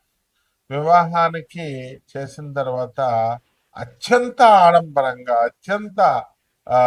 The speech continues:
ఖర్చుతో కూడుకుని పెళ్లి చేస్తారు. పెళ్లి చేసిన తర్వాత ఆ వివాహాలు నిలబడాలి కదా, వాడు మోసగాడైతే. ఇగో, అందరూ ఈ మధ్యకాలంలో ఏంటంటే వివాహాలు ఎందుకు చెడిపోయినాయి అంటే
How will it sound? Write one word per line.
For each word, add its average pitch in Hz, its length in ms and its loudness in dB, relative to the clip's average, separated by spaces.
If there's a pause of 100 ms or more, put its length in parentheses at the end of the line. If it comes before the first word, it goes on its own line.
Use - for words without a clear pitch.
(880)
ఖర్చుతో 156 460 -8
కూడుకుని 147 760 -14
పెళ్లి 110 320 -12
చేస్తారు. 95 500 -16
పెళ్లి 135 300 -12
చేసిన 139 380 -16
తర్వాత 131 600 -8 (520)
ఆ 127 100 0
వివాహాలు 143 580 -4
నిలబడాలి 139 580 -6
కదా, 139 240 -12 (400)
వాడు 123 160 -10
మోసగాడైతే. 135 880 -10 (760)
ఇగో, 143 640 -2 (220)
అందరూ 160 580 -4
ఈ 170 300 -14 (100)
మధ్యకాలంలో 147 720 -6
ఏంటంటే 143 320 -14
వివాహాలు 143 500 -4
ఎందుకు 139 360 -18
చెడిపోయినాయి 127 500 -16
అంటే 123 300 -16